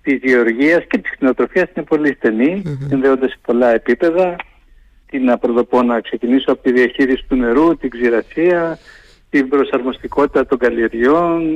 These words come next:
Speaker 1: ασθένειες των καλλιεργειών που οφείλονται στον καιρό, καταστροφές.
Speaker 2: Μμμ.
Speaker 1: Μην ξεχνάμε όλοι τον παγετό και το χαλάζι κυρίως. Βέβαια, δεν πλήττεται η δική σας περιοχή, η Κρήτη, από αυτά, αλλά οι βορειότερες περιοχές της χώρας.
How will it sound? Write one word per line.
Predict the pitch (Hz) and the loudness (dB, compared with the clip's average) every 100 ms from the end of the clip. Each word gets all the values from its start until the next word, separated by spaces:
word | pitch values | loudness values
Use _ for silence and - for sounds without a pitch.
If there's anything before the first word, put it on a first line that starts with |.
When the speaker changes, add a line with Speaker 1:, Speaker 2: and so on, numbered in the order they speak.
| 156 | -4
Speaker 1:
ασθένειες | 139 123 - 151 156 143 | -6 -6 0 0 2 0
των | - | 0
καλλιεργειών | 131 127 123 123 127 127 | -2 2 0 2 0 0
που | 123 120 123 | -2 -4 -4
οφείλονται | 123 - 131 127 | -6 -2 -2 -2
στον | - - | -4 -2
καιρό, | 107 117 156 160 - _ _ _ _ - | 2 4 4 2 -4 _ _ _ _ -6
καταστροφές. | - 139 - 135 - 151 175 - - _ | -2 -2 -2 -4 0 0 0 -6 -20 _
Speaker 2:
Μμμ. | 151 123 135 120 | -12 -10 -10 -8
Speaker 1:
Μην | 139 | -8
ξεχνάμε | - 123 127 127 | -8 -2 0 0
όλοι | 127 | 0
τον | 123 | 0
παγετό | 127 117 113 135 | 2 2 2 0
και | - | 0
το | 131 123 | -2 -2
χαλάζι | 120 117 120 123 | 0 2 2 0
κυρίως. | - 127 131 123 - _ _ _ _ _ | -2 2 2 0 -8 _ _ _ _ _
Βέβαια, | 151 139 135 | 0 2 2
δεν | 123 | 2
πλήττεται | 123 131 123 120 123 | 0 0 0 0 0
η | |
δική | 113 127 | -2 -2
σας | 123 _ | -6 _
περιοχή, | - 120 113 127 | 0 0 2 -2
η | |
Κρήτη, | 113 120 120 131 117 - | 0 0 0 2 0 0
από | 73 127 | 0 0
αυτά, | 110 - 123 131 - | 0 0 0 0 0
αλλά | 123 120 | 2 2
οι | |
βορειότερες | 117 120 127 120 107 - | 2 2 2 2 -4 -4
περιοχές | 117 - 120 | -6 -2 -6
της | - | -4
χώρας. | - 151 165 | -2 0 0